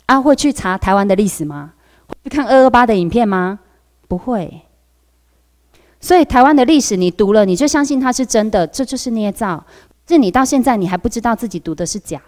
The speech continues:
的，你还不知道，哦，我们到现在都还不知道台湾国际地位是什么。因为你就觉得我上课的应该就是真的啊。我们跟北韩的人民一样，流亡政府中华民国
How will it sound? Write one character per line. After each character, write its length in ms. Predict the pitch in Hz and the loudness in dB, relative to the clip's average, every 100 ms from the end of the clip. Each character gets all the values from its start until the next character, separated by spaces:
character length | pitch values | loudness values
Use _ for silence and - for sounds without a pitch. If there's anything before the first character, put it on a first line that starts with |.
| - | -20
的， 160 | - _ _ _ _ _ _ | -20 _ _ _ _ _ _
你 100 | - | -4
还 120 | 214 | 0
不 120 | 247 311 | 2 2
知 140 | 277 | 2
道， 140 | 285 269 | 0 2
哦， 100 | 247 | 4
我 160 | 247 196 | 6 6
们 160 | 180 | 4
到 160 | 202 320 | 2 2
现 260 | - 302 247 | 4 2 4
在 160 | 277 | 2
都 120 | 254 | 2
还 120 | 240 196 | 2 0
不 140 | 254 | -2
知 140 | 240 | -2
道 200 | 233 233 - _ - | 0 0 -2 _ -2
台 160 | 220 | 2
湾 160 | 226 247 | 2 4
国 100 | 208 | 0
际 140 | 247 | 0
地 160 | 220 240 | -2 0
位 100 | 233 | 0
是 140 | - | -2
什 240 | 208 - - | -8 -10 -14
么。 220 | - - _ _ _ _ _ _ _ _ _ _ _ _ | -18 -20 _ _ _ _ _ _ _ _ _ _ _ _
因 140 | 269 | 0
为 160 | 311 285 | 2 2
你 140 | 190 | 0
就 120 | 170 269 | -2 -2
觉 160 | 202 | -2
得 140 | 185 175 | -2 0
我 100 | 165 | -2
上 180 | 269 | -4
课 140 | 254 269 | -4 -4
的 120 | 202 | -4
应 60 | 214 | -6
该 100 | 226 | -6
就 100 | 226 | -8
是 140 | 214 | -10
真 260 | - 190 180 | -8 -8 -8
的 80 | |
啊。 180 | 160 165 - _ _ _ _ _ _ _ _ _ _ _ _ _ _ _ _ | -10 -12 -20 _ _ _ _ _ _ _ _ _ _ _ _ _ _ _ _
我 100 | - | -6
们 80 | 202 | -2
跟 160 | 277 320 | 0 0
北 100 | 196 | -2
韩 160 | 185 | -4
的 120 | 180 185 | -4 -2
人 140 | 175 | -2
民 260 | 190 185 180 | -4 -4 -4
一 80 | |
样， 340 | 208 226 143 160 _ _ _ _ _ _ _ _ _ _ _ _ _ _ _ _ _ _ _ _ _ _ | -4 -6 -8 -16 _ _ _ _ _ _ _ _ _ _ _ _ _ _ _ _ _ _ _ _ _ _
流 180 | 202 214 | 0 0
亡 160 | 226 226 | 0 0
政 160 | 277 | -2
府 120 | 254 | -2
中 160 | 180 226 | -2 0
华 120 | 226 | 0
民 180 | 185 185 | -2 -2
国 280 | 185 170 165 | 0 0 0